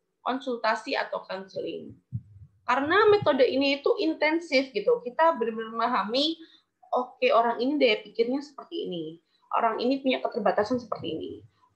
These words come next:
Hal-hal yang mendukung perilaku yang ini seperti ini, sehingga aku harus seperti ini,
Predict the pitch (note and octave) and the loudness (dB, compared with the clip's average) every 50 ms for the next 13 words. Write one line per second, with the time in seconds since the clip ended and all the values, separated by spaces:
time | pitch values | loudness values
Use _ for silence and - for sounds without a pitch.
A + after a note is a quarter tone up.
0 | - - - A#3+ A#3+ A#3 A#3 B3 A#3 A#3+ A#3 A#3 A3+ A#3 A3+ G#3+ G#3+ G#3 - _ | -12 -6 2 6 6 6 8 8 6 8 6 6 4 2 2 0 0 -2 -4 _
1 | - C4 C4+ C4+ C4+ C4 C4+ C4 B3 A#3+ A3+ A3 G#3+ G#3+ - - A#3 A3+ A3 G3+ | 4 4 6 6 4 2 4 4 4 6 6 4 2 2 0 0 0 2 2 -2
2 | G#3 - G#3 G#3+ A3+ D4 E4 - - - E3+ - F#3 F3+ G3+ A3+ C#4 D#4 - - | -2 -2 -2 -2 -2 -2 -6 -8 -12 -14 -14 -14 -10 -8 -6 -6 -6 -8 -8 -6
3 | A#3+ A#3 G#3+ G3+ B3+ C#4+ - - - - D4 C4+ C4 C4+ - - - - - - | -4 -4 0 2 2 2 2 0 2 4 4 4 4 0 -4 -10 -12 -12 -12 -10
4 | - - F#3 F3 E3 D#3+ | -8 -8 -6 -6 -6 -8